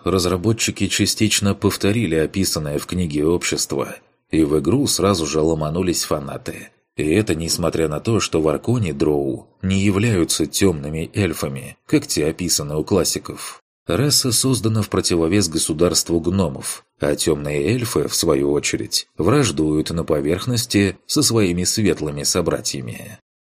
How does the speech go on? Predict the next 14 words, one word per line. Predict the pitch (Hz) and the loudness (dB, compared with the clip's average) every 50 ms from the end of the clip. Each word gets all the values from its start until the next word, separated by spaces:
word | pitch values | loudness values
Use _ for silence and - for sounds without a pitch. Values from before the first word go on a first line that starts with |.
| _ _ _ - | _ _ _ -6
Место | 78 82 110 127 - - - 120 113 | -2 0 0 2 2 2 2 2 2
обитания | 101 98 98 - - 117 120 113 101 98 98 92 | 4 2 2 2 2 2 2 2 2 2 2 2
дроу | 76 90 92 101 101 98 92 85 | 2 2 4 4 6 6 4 4
в | 80 78 | 4 2
Арконе | 82 80 76 - - 151 135 98 73 67 73 - - _ - | 2 0 0 0 0 0 2 0 0 -6 -10 -14 -14 _ -2
носит | 92 101 123 120 113 107 - - | 2 2 2 4 2 2 0 0
название | 98 98 90 90 95 104 104 104 98 98 101 - - | 0 0 0 2 2 0 0 2 0 0 0 -2 -2
Антрума | - 127 131 113 92 - 80 76 73 53 - - - - _ _ _ | -2 -2 0 0 0 0 0 0 -2 -4 -8 -10 -14 -16 _ _ _
и | - 85 92 | -2 0 0
серьёзно | 90 - 113 98 92 90 110 139 139 123 92 78 76 | 2 2 2 2 2 2 2 2 2 0 -2 -2 -2
отличается | 76 - 78 80 76 - - 85 76 67 64 64 - - - 78 | -2 0 0 0 0 0 2 2 2 2 2 0 0 0 2 0
от | 69 - | 0 0
классического | - 87 87 82 - - 82 - - 73 69 - - 73 73 76 73 | 0 2 2 2 2 0 -2 -2 -2 -2 -2 -2 0 0 2 2 2
подземья. | - - 87 87 80 71 76 78 73 67 67 65 - - - - - | 2 2 0 0 0 0 0 0 0 0 -2 -6 -10 -10 -12 -14 -16